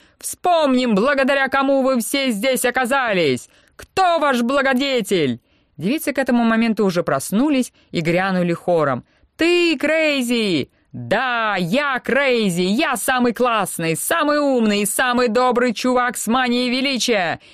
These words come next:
который любит своих красоток! Повторяем за мной! Кто я?" "Ты Крейзи! Самый классный, самый умный, самый добрый чувак с манией величия!"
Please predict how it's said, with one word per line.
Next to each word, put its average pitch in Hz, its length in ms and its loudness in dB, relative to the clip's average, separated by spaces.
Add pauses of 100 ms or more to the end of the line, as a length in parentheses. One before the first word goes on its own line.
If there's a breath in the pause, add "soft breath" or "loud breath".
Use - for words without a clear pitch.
который 175 320 0
любит 185 320 2
своих 220 300 0
красоток! 240 1000 -2 (240 soft breath)
Повторяем 233 720 0
за 233 180 0
мной! 240 600 2
Кто - 480 -2
я?" 233 640 0 (420 soft breath)
"Ты 330 300 0
Крейзи! 311 640 0
Самый 294 380 0
классный, 285 640 0
самый 285 400 0
умный, 269 500 2
самый 285 380 0
добрый 311 420 0
чувак 302 400 -2
с - 80 -10
манией 294 440 0
величия!" 277 760 -2